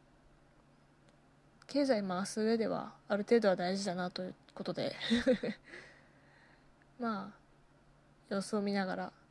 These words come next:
経済も回していかなきゃいけないですし、遊んでいけたらなと思います。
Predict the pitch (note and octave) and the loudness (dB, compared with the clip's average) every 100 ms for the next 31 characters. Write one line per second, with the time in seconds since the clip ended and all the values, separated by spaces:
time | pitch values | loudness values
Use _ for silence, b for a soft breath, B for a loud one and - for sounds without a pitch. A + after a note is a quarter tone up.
0 | _ _ _ _ - _ - G#3 F#3+ F#3 | _ _ _ _ -20 _ -2 0 0 -2
1 | F#3 F#3 F#3+ - G3+ G#3 G#3 F#3+ G3 G3 | -4 -4 -4 -6 -6 -6 -6 -8 -6 -4
2 | G3 G3 - G3 G3 - - _ b b | -4 -4 -6 -8 -12 -18 -20 _ b b
3 | b b b b - _ - - _ _ | b b b b -20 _ -20 -20 _ _
4 | _ _ - - - - F#3+ F#3 F#3 - | _ _ -20 -20 -12 -6 -6 -2 -2 -4
5 | - G#3+ G3+ G3+ G3 G3 G#3+ G#3 F#3+ F#3+ | -10 -8 -6 -4 -4 0 -2 -2 -8 -8
6 | F#3 A3 A3+ - | -2 0 0 -6